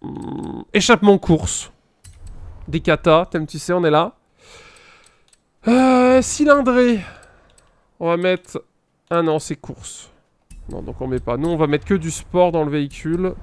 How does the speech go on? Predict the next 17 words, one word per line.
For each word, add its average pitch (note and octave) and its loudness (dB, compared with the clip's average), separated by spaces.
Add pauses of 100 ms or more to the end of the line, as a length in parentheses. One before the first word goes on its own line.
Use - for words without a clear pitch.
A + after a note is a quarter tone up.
(1800)
Comme D#3 -4
un D3 0
petit D3+ -8
stage D3 -6 (140)
un D3+ 0
des C#3 -6
familles. D3+ -4
Volant C4+ 0
moteur, A3+ 0
mesdames G3 -2
et F3 -4
messieurs. G3+ -6 (640)
Sport. G#3+ 0 (1500)
Ça, - -14
c'est - -16
pas - -12
possible. G#3 -8